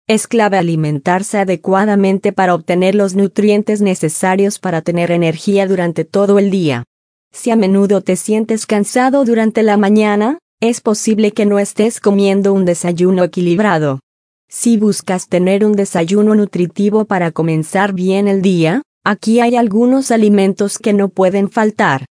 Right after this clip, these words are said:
Primero, frutas. Debes consumir al menos una porción de fruta por día, ya sea una manzana, una banana o cerezas.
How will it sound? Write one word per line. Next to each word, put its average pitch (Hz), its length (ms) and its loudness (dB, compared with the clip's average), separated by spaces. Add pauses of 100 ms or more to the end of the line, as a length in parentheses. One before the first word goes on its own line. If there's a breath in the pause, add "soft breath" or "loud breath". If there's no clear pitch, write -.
(380)
Primero, 190 640 2 (200)
frutas. 170 680 -4 (600)
Debes 220 460 0
consumir 185 580 0
al 170 140 2
menos 214 400 0
una 196 200 0
porción 196 540 -2
de 208 120 2
fruta 226 380 0
por 226 220 -2
día, 196 360 2 (200)
ya 208 240 2
sea 196 340 -2
una 196 220 0
manzana, 175 720 0 (200)
una 214 280 4
banana 185 520 0
o 214 60 0
cerezas. 185 760 -2